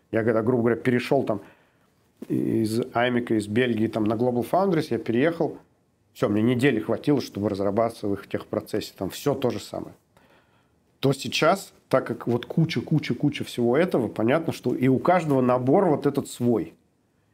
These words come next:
И как вот он из этого набора, что он как бы выводит, какие там нанометры, но это на его как бы там совести остаётся, да, он может сказать. То есть эти нанометры, они уже, может, он действительно привязывается к какому-то размеру чего-либо, да,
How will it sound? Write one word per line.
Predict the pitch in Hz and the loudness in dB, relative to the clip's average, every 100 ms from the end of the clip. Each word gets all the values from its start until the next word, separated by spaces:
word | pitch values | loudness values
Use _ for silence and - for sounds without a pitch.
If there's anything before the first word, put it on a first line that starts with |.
| - | -6
И | 107 | 0
как | 147 143 | 2 2
вот | 151 - | 2 2
он | 135 | 4
из | 131 139 | 4 4
этого | 143 123 | 2 2
набора, | 123 131 131 143 127 101 - _ _ _ _ _ | 4 2 4 4 4 0 -8 _ _ _ _ _
что | - - 139 | -16 0 2
он | 135 113 | 2 2
как | 117 113 | 0 0
бы | 110 117 104 - - | 2 2 0 -4 -6
выводит, | 104 123 123 139 135 117 - - _ _ | 0 2 4 4 4 0 -4 -20 _ _
какие | 120 113 143 131 | -4 0 2 2
там | 127 113 | 2 0
нанометры, | 113 120 120 160 220 165 123 - _ _ - | 0 2 2 2 0 -2 -4 -8 _ _ -4
но | 110 135 | 0 0
это | 143 139 | 0 0
на | 120 120 | 0 2
его | 120 120 127 | 2 2 0
как | 113 | -2
бы | 107 107 | -4 -4
там | 107 101 | -6 -8
совести | - 113 98 - | -4 -2 -2 -8
остаётся, | 87 - 98 92 - 98 | -20 -12 -8 -8 -10 -10
да, | 104 113 | -2 0
он | 104 | 0
может | 107 - | 0 -2
сказать. | - 98 | -4 -2
То | - | -2
есть | 113 | -4
эти | 127 139 | -2 0
нанометры, | 135 139 185 180 123 | 2 4 2 2 0
они | 131 | 2
уже, | 143 127 127 - - - | 2 0 -2 -6 -20 0
может, | 135 170 175 | 2 2 4
он | 156 120 | 2 2
действительно | 120 - 151 143 | -4 0 0 2
привязывается | 135 123 123 127 117 117 - | 2 2 4 2 2 -2 -4
к | |
какому-то | 110 - 127 120 | -10 0 0 2
размеру | 120 113 123 131 117 | 0 0 0 2 0
чего-либо, | - 120 120 120 120 101 98 | 0 2 2 4 2 0 -2
да, | 113 | -2